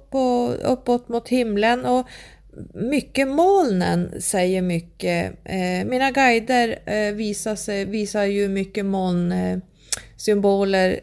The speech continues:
Eh, det kan vara allt möjligt, så att det har jag skrivit mycket om i början på min blogg, så ni kan gå, backa och kika där.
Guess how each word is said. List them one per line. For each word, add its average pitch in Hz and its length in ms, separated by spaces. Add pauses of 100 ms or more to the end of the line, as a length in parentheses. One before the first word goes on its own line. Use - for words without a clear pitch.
Eh, 62 360
det 196 180
kan 185 200
vara 92 320
allt - 240
möjligt, 185 480
så - 140
att 185 320
det 196 200
har 190 120
jag 180 120
skrivit 180 340
mycket 180 300
om 175 140
i 185 60
början 185 500
på - 120
min 185 240
blogg, 226 360
så - 140
ni 196 100
kan 185 240
gå, 185 100
backa 190 460 (420)
och 196 120
kika 185 400
där. 214 400